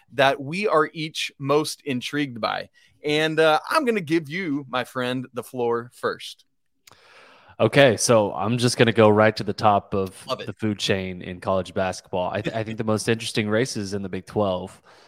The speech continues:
Speaker 2: Texas is obviously in the lead right now, but they're only one game up on, get this, Iowa State, Kansas State, Baylor,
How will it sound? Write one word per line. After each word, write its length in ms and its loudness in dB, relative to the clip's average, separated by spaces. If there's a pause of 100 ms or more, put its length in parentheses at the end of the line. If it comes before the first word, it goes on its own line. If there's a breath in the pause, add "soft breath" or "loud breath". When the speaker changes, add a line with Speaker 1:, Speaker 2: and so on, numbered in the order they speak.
(180 soft breath)
Speaker 2:
Texas 400 2
is 140 -4
obviously 400 2
in 80 -2
the 80 -4
lead 280 -4
right 240 0
now, 300 -2
but 320 -2 (580 soft breath)
they're 140 2
only 240 6
one 260 4
game 240 2
up 440 4
on, 400 -6 (180)
get 140 -10
this, 280 -8 (380)
Iowa 280 -8
State, 420 -2 (640)
Kansas 400 -2
State, 380 0 (560)
Baylor, 580 2